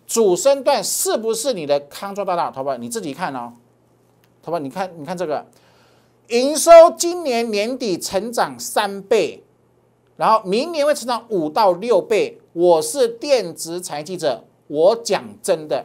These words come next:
好不好？买这里，买未来转折值扣低，买未来转折值扣低，我讲 N 次，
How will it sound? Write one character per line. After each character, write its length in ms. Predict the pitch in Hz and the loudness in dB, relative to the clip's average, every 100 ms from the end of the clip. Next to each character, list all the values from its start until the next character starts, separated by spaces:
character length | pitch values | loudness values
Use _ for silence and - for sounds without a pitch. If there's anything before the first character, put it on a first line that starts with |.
| _ - | _ -8
好 80 | |
不 60 | 131 | -6
好？ 100 | 107 120 | -6 -8
买 120 | 131 | -8
这 140 | 175 | -4
里， 240 | 147 117 - _ _ _ _ _ | -6 -6 -16 _ _ _ _ _
买 260 | 214 214 180 | -6 0 0
未 360 | 226 339 294 202 | -2 -4 -2 -2
来 260 | 170 175 196 | 0 -2 -4
转 440 | 202 185 147 135 | 0 0 0 -4
折 320 | 135 147 165 196 | -6 -2 -2 -2
值 360 | - 139 143 143 | -8 -6 -6 -8
扣 320 | - 240 165 | -2 0 0
低， 440 | 156 202 196 196 185 - | -2 -8 -8 -8 -14 -14
买 260 | 151 120 117 | -10 -10 -4
未 280 | 208 226 175 | 0 2 2
来 340 | 139 127 131 139 - | -2 -4 -6 -8 -6
转 360 | 165 135 113 | -4 -4 -6
折 300 | 107 123 135 | -10 -6 -6
值 260 | 156 127 123 | -8 -10 -12
扣 220 | - 202 | -4 -4
低， 280 | 156 156 147 | -4 -8 -10
我 200 | 139 147 | -6 -8
讲 220 | 156 160 - | -6 -8 -6
N 180 | 160 156 | -10 -8
次， 300 | - 156 | -8 -8